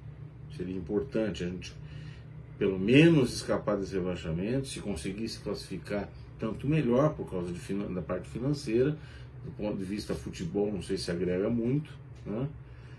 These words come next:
Ah, e na Copa do Brasil. Tá bom? Gente, é torcer agora.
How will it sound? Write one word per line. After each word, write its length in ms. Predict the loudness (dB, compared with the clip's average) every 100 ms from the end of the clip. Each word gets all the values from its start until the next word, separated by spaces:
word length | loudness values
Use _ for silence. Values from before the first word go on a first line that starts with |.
| -14 -2
Ah, 720 | 0 2 2 2 2 0 -2
e 120 | 0
na 120 | 0 0
Copa 240 | -2 -2
do 80 | -2
Brasil. 340 | -2 -2 -4 -6 -12 -16 -16 -16 -18 -18 -18 -18 -18 -16 -6
Tá 80 | 0
bom? 240 | 4 4 2 -8 -16 -16 -10 2
Gente, 260 | 4 4
é 60 | 2
torcer 440 | 4 4 4 2
agora. 320 | 4 2 0